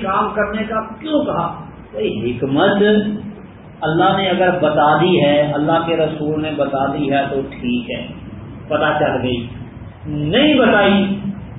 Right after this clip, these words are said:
تو پھر بھی مانو۔ اب ہوا خارج ہوتی ہے، بندے کا وضو ٹوٹ جاتا ہے۔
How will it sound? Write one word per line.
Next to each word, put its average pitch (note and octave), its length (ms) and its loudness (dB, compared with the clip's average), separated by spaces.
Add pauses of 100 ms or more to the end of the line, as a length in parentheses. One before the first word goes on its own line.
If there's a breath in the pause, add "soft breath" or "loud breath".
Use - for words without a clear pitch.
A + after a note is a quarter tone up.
(120)
تو G#3 260 2
پھر C#4 180 4
بھی D4+ 240 6
مانو۔ G3 340 6 (3250)
اب A#3 220 4 (600)
ہوا G3+ 380 4
خارج G3+ 340 4
ہوتی D3+ 300 2
ہے، B2 220 -2 (280)
بندے E3 220 0
کا F3 140 2
وضو D3+ 460 2 (640)
ٹوٹ F3+ 280 4
جاتا C#3+ 380 4
ہے۔ - 60 -4